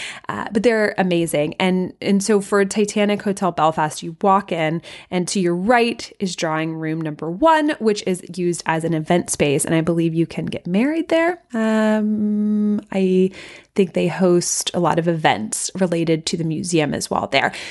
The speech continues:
So that's to the right. And then to the left is drawing room number two, which is the restaurant and bar,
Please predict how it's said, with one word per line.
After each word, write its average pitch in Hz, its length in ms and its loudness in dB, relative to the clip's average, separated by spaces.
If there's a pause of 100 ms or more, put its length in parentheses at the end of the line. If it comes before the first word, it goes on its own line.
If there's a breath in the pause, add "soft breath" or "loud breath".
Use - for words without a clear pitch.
(140 loud breath)
So 208 840 2
that's 196 300 2
to 269 80 0
the 247 100 2
right. 139 300 0
And 214 160 2
then 208 220 2
to 214 180 -2
the 190 140 -2
left 185 520 0
is 190 160 -2
drawing 165 380 -2
room 160 200 -4
number 151 360 -6
two, 190 720 2
which 190 320 -4
is 165 400 -2
the 160 320 -2
restaurant 147 560 -4
and 165 220 -6
bar, - 360 2